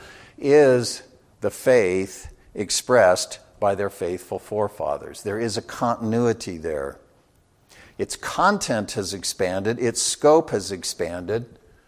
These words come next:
with the progress of re-, revelation and the salvation history, now having its object in the Messiah himself. But it's the same in terms of its essence, its quality,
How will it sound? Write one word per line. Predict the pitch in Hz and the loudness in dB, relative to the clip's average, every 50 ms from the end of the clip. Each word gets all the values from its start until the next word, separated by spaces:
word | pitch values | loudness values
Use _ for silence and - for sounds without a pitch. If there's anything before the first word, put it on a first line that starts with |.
| _ _ _ - | _ _ _ -8
with | 117 - - | -8 -6 -6
the | - | -10
progress | - - 113 110 113 117 107 120 120 120 120 - - | -2 2 4 4 4 4 4 2 2 2 2 0 0
of | 110 104 101 - - - - - _ _ | 0 0 0 -4 -12 -20 -20 -20 _ _
re-, | - 92 98 101 101 113 - | -6 -2 0 2 2 2 2
revelation | 113 110 110 107 107 104 104 107 110 107 - - 131 127 123 110 | 2 2 2 4 4 4 4 2 2 0 -4 -6 -4 -4 -4 -4
and | 101 98 98 | -6 -6 -8
the | 95 | -10
salvation | - - 117 107 98 92 107 107 104 104 - - - 90 87 | -8 -4 -4 -4 -2 -2 -4 -6 -6 -6 -10 -12 -14 -16 -16
history, | 87 - 131 131 - - - 92 80 80 80 85 92 95 - _ _ _ _ _ _ _ _ _ _ _ _ _ _ _ _ _ _ _ _ _ _ | -10 -8 -8 -8 -8 -10 -10 -10 -8 -8 -8 -10 -12 -14 -18 _ _ _ _ _ _ _ _ _ _ _ _ _ _ _ _ _ _ _ _ _ _
now | 107 104 117 135 147 147 147 143 135 | -2 0 2 4 6 6 6 6 6
having | 120 120 120 110 113 107 | 6 4 4 4 2 0
its | 107 101 - | -2 -2 0
object | 104 104 107 110 98 90 107 117 107 - - | 4 6 6 6 4 2 0 -2 -2 0 -4
in | 110 101 98 | -4 -4 -2
the | 98 | -4
Messiah | 101 95 - - 120 107 101 104 104 104 98 | -4 -4 -4 -4 -4 -4 -4 -4 -4 -6 -8
himself. | 92 95 98 92 92 - - - 131 117 95 87 85 - - - - - _ _ | -10 -10 -14 -14 -12 -12 -10 -8 -6 -4 -4 -4 -4 -6 -14 -20 -20 -20 _ _
But | 131 123 123 | 2 2 2
it's | 135 131 131 - | 2 -2 -4 -8
the | - - 147 | -10 -8 -8
same | - - - - - 151 151 147 139 135 127 117 | -6 -6 -4 -2 0 0 0 0 0 0 -2 -2
in | 110 113 110 | -4 -6 -8
terms | - - 127 120 120 117 107 | -8 -6 -6 -6 -4 -4 -6
of | 110 92 101 | -8 -6 -6
its | 107 - - - - - | -8 -8 -8 -14 -10 -4
essence, | 127 123 123 120 - - - 95 87 92 98 92 - - - - | 0 0 0 0 0 -4 -6 -8 -8 -8 -8 -8 -10 -10 -10 -8
its | 104 92 - - | -8 -8 -8 -10
quality, | - - - - - 123 135 139 139 131 120 104 92 - - - 92 85 87 90 92 101 | -14 -16 -18 -8 -4 -2 0 2 2 2 2 0 0 -2 -6 -8 -6 -6 -4 -6 -6 -8